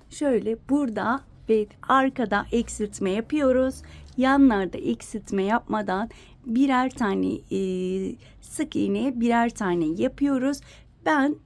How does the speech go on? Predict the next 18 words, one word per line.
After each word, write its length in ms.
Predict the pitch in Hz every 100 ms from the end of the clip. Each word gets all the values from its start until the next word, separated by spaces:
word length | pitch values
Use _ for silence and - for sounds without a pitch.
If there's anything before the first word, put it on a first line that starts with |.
| - 311
ilk 260 | - -
başlangıç 600 | 254 262 269 233 220 226
noktama 420 | 233 233 - 190
gelene 460 | 175 220 254 220 180
kadar 320 | 202 160 143 - -
örüp 340 | 226 269 277
hemen 340 | 269 196 233 403 -
dönüyorum. 460 | 196 160 139 123 131 _ _ - - - - - - - - - -
Evet 240 | 262 247
arkadaşlar, 800 | 240 233 233 220 233 254 254 269
ben 220 | 247 233 233
sıramı 560 | - 196 170 175 -
bitirdim. 760 | 214 208 269 247 202 214 214 247 - -
Ön 320 | 269 302 269
bölüm, 400 | 233 202 214 240 - - -
ön 300 | 277 254 202
bölüm 320 | 196 226 214
ve 160 | 226